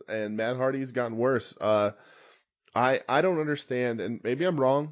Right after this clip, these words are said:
Again, I, I, we'll, we'll take, I'll take emails on this, uh, Wednesday Night War Pod at gmail dot com. Um, is Matt Hardy putting asses in seats?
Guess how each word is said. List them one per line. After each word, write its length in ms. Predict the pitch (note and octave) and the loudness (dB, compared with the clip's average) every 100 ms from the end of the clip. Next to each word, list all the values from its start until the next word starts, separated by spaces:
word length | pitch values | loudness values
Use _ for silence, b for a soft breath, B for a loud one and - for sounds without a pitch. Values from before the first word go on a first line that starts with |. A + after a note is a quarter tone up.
| - | -12
Again, 320 | - B2+ A#2 D2 | -8 -2 -2 -2
I, 220 | F#2 G#2 | -6 -6
I, 60 | A2 | -6
we'll, 260 | G#2+ A#2+ - | -4 -6 -4
we'll 140 | A#2+ | -8
take, 280 | B2 C3+ B2+ | -4 -6 -6
I'll 220 | - G2 | -6 -6
take 220 | B2 D3+ | -4 -6
emails 420 | B2 B2 B2 A2+ A2 | -4 -2 0 0 -2
on 160 | G#2+ | -2
this, 240 | A2+ A#2+ - | -2 -4 -4
uh, 260 | G2 G2 | -6 -4
Wednesday 260 | G2 A2 A2 | -6 -6 -6
Night 100 | G#2+ | -6
War 220 | G2+ G#2+ | -4 -6
Pod 340 | G2+ G#2+ G#2 G#2 | -6 -6 -4 -4
at 160 | F#2 | -6
gmail 420 | F#2 G#2+ A2 A2 F#2+ | -8 -10 -6 -4 -4
dot 200 | G2+ - | -6 -4
com. 380 | C#3+ C#3+ A#2 - B B B B | -2 0 -2 -6 B B B B
Um, 440 | - A2 G#2 G2 - _ | -4 -2 -2 -4 -12 _
is 160 | B2 A#2+ | -6 -2
Matt 180 | E3 F#3 | -2 0
Hardy 240 | G3 F3+ | 0 0
putting 260 | E3+ - A#2 | -2 -4 0
asses 360 | C#3+ C#3+ C#3+ C3 | -2 -2 -6 -8
in 140 | A#2+ | -8
seats? 560 | - C#3+ G#3+ - - | -6 -6 -8 -14 -20